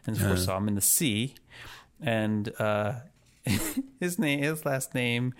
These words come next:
Speaker 1: is not, it starts with a C. It starts with a P. But he was in line with his roommate,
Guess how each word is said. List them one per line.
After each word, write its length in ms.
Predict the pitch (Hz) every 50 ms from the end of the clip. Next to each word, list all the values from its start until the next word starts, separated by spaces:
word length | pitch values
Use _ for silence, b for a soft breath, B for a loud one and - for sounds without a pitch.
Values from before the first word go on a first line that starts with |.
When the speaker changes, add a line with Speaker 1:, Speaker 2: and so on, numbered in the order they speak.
| B B B B B B
Speaker 1:
is 140 | 139 131 123
not, 380 | 139 151 170 165 151 151 - -
it 220 | - - 131 120 113
starts 340 | - - 117 113 113 - -
with 100 | 117 110
a 40 |
C. 200 | - - 123 127
It 60 | 131 123
starts 240 | - 135 127 -
with 100 | - 113
a 60 | 113 107
P. 520 | - - - 190 160 135 151 156 - - _ - - _ _ - _ _ _ _ _ _ - B B B B B B B B B B B B B B -
But 100 | 139 143
he 160 | 160 160 160
was 180 | 160 151 139
in 140 | 143 139 135
line 300 | 131 131 135 135 135 127
with 180 | 127 123 117 -
his 440 | 139 127 120 120 113 117 - - -
roommate, 640 | 127 143 160 151 123 110 107 113 135 - - -